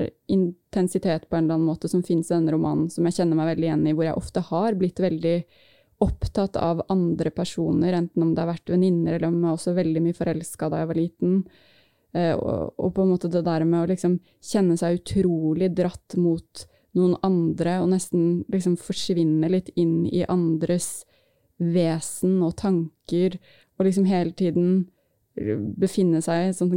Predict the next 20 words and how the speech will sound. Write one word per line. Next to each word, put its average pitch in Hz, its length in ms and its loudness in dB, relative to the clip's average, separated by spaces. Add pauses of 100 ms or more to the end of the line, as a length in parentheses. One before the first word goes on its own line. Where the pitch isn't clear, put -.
grenseland 175 720 0
mellom 160 360 0
å 160 40 -2
være 165 320 -2
et - 80 -8
jeg, 165 320 0
men 170 140 2
liksom 180 240 0
nesten 170 260 -2
ønske 165 320 -2
å 156 60 -6
bli 170 100 -2
helt 156 160 -4
sånn, 165 220 -2 (400)
ja, 180 100 2
velte 180 560 2
over 160 400 0
i 180 60 2
et 180 100 -2
du 180 140 0